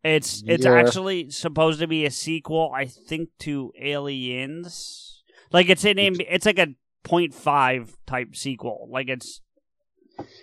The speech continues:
Speaker 1: it's part of the continuity, we'll put it that way. And
Speaker 2: Okay.
Speaker 1: appar-, apparently he came back and actually, um, voiced the character Ash.
Speaker 2: Nice.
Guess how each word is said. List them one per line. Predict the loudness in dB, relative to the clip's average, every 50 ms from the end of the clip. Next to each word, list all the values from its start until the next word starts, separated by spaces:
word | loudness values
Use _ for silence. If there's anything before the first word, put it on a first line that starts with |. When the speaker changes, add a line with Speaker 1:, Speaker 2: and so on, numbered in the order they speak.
| _ _ 4
Speaker 1:
it's | 4 4 4
part | 6 8 8 8 8
of | 6 2
the | -2
continuity, | -2 2 2 2 2 0 -2 -4 -4 -4 -4 -4 -4 -4
we'll | -4 0
put | 2 2 2
it | 2
that | 2 0 0 -2
way. | -4 -8 -12 -14 -16 -20 _ _ _ _ _ _ _ _ -4
And | -2 0 0 -2 -2 -4
Speaker 2:
Okay. | -4 -2 0 2
Speaker 1:
appar-, | 2 2 2 0 -4 -8
apparently | -6 0 2 2 4 4 4 2 2
he | 2 2
came | 0 0 0 0 2
back | 4 4 4 4 4 2
and | 0 -2 -2 0 -2 -2 -4 -6 -10 _ _ _ _
actually, | -2 -2 -2 0 -2 -2 -2 -2 -4 -6 -8 -14 -20 _ _ _ _ _
um, | -2 0 2 2 0 0 -2 -6 -8 -12 -14 _ _ -2
voiced | 2 4 4 4 4 0 -6 -16 _ _ _ _
the | -12 -6
character | -2 -2 0 0 -2 -4 -6 -4
Ash. | -4 -2 -2 -4 -4 -6 -8 -12 -16 -18 _ -20 -20 _ _ _ _ _ _ _ _ _ -20 -20 _ _
Speaker 2:
Nice. | 6 6 6 6 4 0 -4 -16